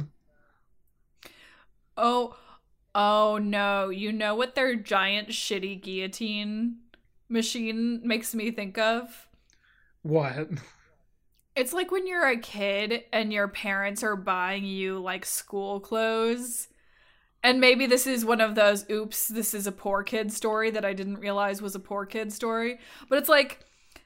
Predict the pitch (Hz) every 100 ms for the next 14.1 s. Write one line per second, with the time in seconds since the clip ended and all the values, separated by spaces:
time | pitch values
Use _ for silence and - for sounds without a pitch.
0 | _ _ _ _ _ 254 262 233 240 240
1 | 269 262 247 233 - 254 220 214 247 262
2 | - 233 220 208 196 208 226 247 247 247
3 | 247 330 466 539 494 339 370 370 311 311
4 | 330 277 240 220 214 220 254 - _ -
5 | 302 262 269 254 240 233 220 220 208 -
6 | 180 131 104 131 127 269 - - - -
7 | _ _ - - - - - - - 320
8 | 262 240 226 226 208 208 240 269 294 294
9 | 269 269 269 262 233 233 - - 233 233
10 | 254 247 269 254 240 - 240 226 208 208
11 | 226 214 226 226 240 240 233 226 233 214
12 | 214 226 226 214 220 240 247 247 233 -
13 | - _ - - _ - _ 226 240 294
14 | 330